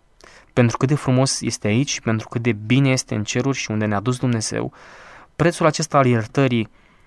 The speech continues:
a fost totuși un element bun. Mi-a făcut bine după ce m-am eliberat de vinovăție. Aș transmite ascultătorilor noștri faptul că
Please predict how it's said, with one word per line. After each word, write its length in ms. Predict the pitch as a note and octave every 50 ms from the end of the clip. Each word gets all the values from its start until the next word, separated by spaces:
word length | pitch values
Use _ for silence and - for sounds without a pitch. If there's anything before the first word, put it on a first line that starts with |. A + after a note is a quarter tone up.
| _ _ _ _ _
a 100 | - C#3
fost 200 | C#3 - G3 -
totuși 260 | F3+ D3+ D#3+ D3+ -
un 60 | C#3 C3
element 340 | B2 B2+ C3 C3+ C3 B2
bun. 260 | A#2 A2 A2+ G#2+ G2+ -
Mi-a 120 | C3+ C3+ B2+
făcut 300 | - - - - C3+ B2
bine 260 | B2 C3+ B2+ B2 A2+
după 200 | G#2 G#2+ - A2
ce 140 | - - B2
m-am 140 | A#2 A2+ A2+
eliberat 480 | A2+ A2 G#2+ G2+ A#2 A2+ A#2 A2 G#2
de 100 | - A2
vinovăție. 720 | G2+ G#2+ G#2 G2+ F#2+ G2+ G2 - - - G2+ F#2 G#2+ B2 _ _ _ _ _ - - - - - - - - - -
Aș 160 | A#2+ B2+ B2 -
transmite 600 | - D3 C#3 C3 F3 F3+ E3 - D#3 C#3+ C3+ C3 - - - -
ascultătorilor 640 | - A#2 - - B2 A#2+ B2 A#2 B2+ B2 B2 A2+ A2+
noștri 320 | A#2 B2 B2 - - A2
faptul 340 | A2 - B2+ C3 - C3 A#2+
că 220 | - B2 A2+ -